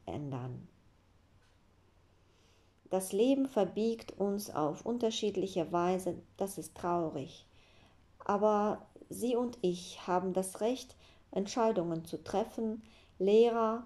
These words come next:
Mentoren, Spiritualisten, Partner zu finden, die zu Ihnen sagen:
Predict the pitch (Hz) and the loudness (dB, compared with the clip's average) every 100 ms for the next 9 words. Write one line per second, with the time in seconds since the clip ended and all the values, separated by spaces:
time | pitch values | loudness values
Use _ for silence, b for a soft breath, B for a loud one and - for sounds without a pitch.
0 | - 170 170 202 214 220 226 208 208 220 | -4 -2 -2 0 4 4 4 0 -2 -6
1 | B B B - - 202 170 - 151 202 | B B B -16 -8 -4 -4 -6 -6 -2
2 | 269 - - 220 214 220 - 262 262 240 | -4 -4 -10 -6 -6 -6 -2 0 0 -2
3 | 233 - 226 - 214 208 208 208 B B | -4 -2 -2 2 2 2 0 -4 B B
4 | B B _ 269 262 - 240 - 226 220 | B B _ -2 -2 0 0 2 0 0
5 | 220 208 196 196 196 160 147 - | -2 0 0 0 -2 -4 -6 -10